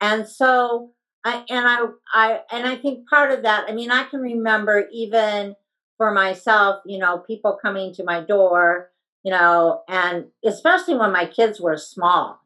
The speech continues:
that I didn't know, and they would, you know, that was all, and if they asked questions,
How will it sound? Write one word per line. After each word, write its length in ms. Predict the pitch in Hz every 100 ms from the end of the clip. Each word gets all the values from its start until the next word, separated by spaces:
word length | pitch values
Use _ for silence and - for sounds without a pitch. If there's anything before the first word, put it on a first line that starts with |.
| _ _ _ _ 196
that 140 | 208
I 200 | 208 226
didn't 460 | 247 240 220 170 170
know, 560 | 170 180 208 302 349 _ _ _ _ _
and 280 | 208 208 196 190
they 160 | 214
would, 300 | 202 196 196 - _
you 100 | 208
know, 280 | 196 180 180
that 200 | 208 226
was 160 | 220 214
all, 220 | 190 214
and 220 | 214 233
if 140 | 247 254
they 200 | 240 -
asked 360 | 247 294 - -
questions, 540 | 285 320 - 214 190